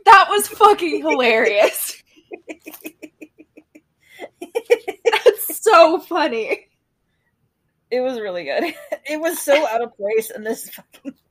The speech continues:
Speaker 2: downer of an
Speaker 1: It was the moment of levity we needed.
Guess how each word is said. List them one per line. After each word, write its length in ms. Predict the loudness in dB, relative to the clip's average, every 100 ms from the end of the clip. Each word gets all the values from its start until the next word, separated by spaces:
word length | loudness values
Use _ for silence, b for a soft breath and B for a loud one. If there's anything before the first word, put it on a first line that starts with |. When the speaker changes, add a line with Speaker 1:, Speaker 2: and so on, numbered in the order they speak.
| -14
Speaker 2:
downer 380 | -10 -10 -10
of 100 | -14
an 80 | -14 -6
Speaker 1:
It 80 | -6 6
was 160 | 6 8
the 180 | 2
moment 320 | 6 4 4 -4
of 100 | -2
levity 400 | 2 2 0 -6
we 180 | -4 -6
needed. 440 | -6 -4 -4 -4